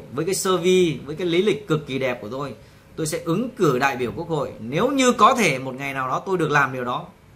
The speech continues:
tôi sẽ làm điều đó. Và tôi sẽ nói lên những cái này ở trên một cái bàn làm việc nó cao hơn, xa hơn. Chứ không phải là tôi ngồi ở đây tôi, tôi nói chuyện một, một mình như thế này.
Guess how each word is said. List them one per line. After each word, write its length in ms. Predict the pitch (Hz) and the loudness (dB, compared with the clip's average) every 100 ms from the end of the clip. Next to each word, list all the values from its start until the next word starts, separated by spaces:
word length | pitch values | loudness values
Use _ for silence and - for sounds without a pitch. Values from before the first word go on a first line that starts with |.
| - | -14
tôi 100 | 147 | -12
sẽ 100 | 165 | -2
làm 260 | 147 123 | 0 0
điều 120 | 123 | -2
đó. 200 | 110 120 160 - - - - | -4 -6 -8 -20 -20 -20 -14
Và 80 | - | -8
tôi 80 | 160 | -4
sẽ 140 | 175 | -2
nói 220 | 170 180 | 0 2
lên 240 | 214 190 180 | 2 2 2
những 200 | 214 220 | -2 0
cái 200 | 180 220 | 2 2
này 260 | 175 131 | 0 -2
ở 200 | 120 120 104 | -4 -8 -6
trên 180 | - 214 | 0 0
một 200 | 196 131 | 0 -4
cái 80 | 175 | -4
bàn 360 | 175 147 131 123 - - | 2 2 2 -6 -16 -10
làm 200 | 117 113 | -8 -6
việc 180 | 117 110 | -6 -8
nó 60 | - - | -12 2
cao 220 | 196 196 | 6 6
hơn, 260 | 202 185 - - - - - | 4 2 -2 -14 -20 -20 -18
xa 380 | - 151 165 | -8 2 4
hơn. 240 | 175 180 160 - - - _ _ - | 6 4 2 -6 -20 -20 _ _ -16
Chứ 80 | 170 | -10
không 180 | 175 156 | -6 -2
phải 160 | 113 | -2
là 80 | 107 | -2
tôi 180 | 107 156 | -4 -2
ngồi 220 | 143 120 | 0 0
ở 60 | 110 | 0
đây 180 | 143 151 | -2 0
tôi, 200 | 151 156 151 | -4 -4 -8
tôi 100 | 127 | -10
nói 140 | 127 151 | -8 -6
chuyện 180 | 156 120 | -6 -6
một, 160 | 113 - | -8 -10
một 120 | 110 107 | -10 -4
mình 220 | 139 117 | -4 -4
như 100 | 120 | -6
thế 100 | 127 | -10
này. 120 | 117 | -14